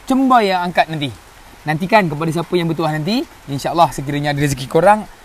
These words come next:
adalah. Kalau tak ada rezeki, next time Gaban buat lagi. InsyaAllah. Tunggu, ah,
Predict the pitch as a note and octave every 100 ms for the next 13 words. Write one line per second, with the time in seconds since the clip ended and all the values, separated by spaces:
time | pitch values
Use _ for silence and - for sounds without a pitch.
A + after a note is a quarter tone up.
0 | - A#2 A#2+ A#2+ A2+ A2 B2+ C3+ D3 C#3+
1 | A3+ G#3+ - D3+ D#3+ - F3+ D#3 C3+ C#3+
2 | C#3 C3+ B2+ B2+ A2 B2+ C#3+ C3+ B2 B2
3 | A2+ G#2 - - - - - A3 A3+ B3+
4 | A#3+ - - - C3+ C#3 C#3+ D3 D3 D3+
5 | D3 D3